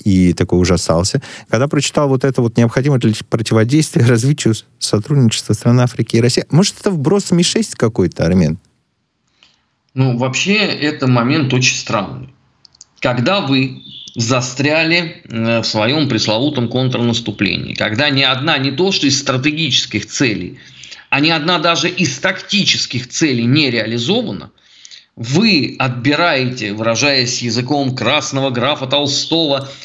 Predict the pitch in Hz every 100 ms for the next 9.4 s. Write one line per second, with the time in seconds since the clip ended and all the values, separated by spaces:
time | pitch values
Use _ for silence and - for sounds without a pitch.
0 | - - - - 190 190 180 151 147 127
1 | - 196 180 - 131 127 127 143 139 165
2 | 127 110 - - - - _ - - -
3 | - 151 180 180 175 175 190 180 185 156
4 | 127 156 156 160 160 160 156 131 160 151
5 | 160 151 156 - 165 170 160 160 160 175
6 | 160 165 170 160 - 156 156 147 - -
7 | - _ 240 214 151 - - 123 143 -
8 | - - 196 196 - 120 123 139 202 -
9 | - 110 - 67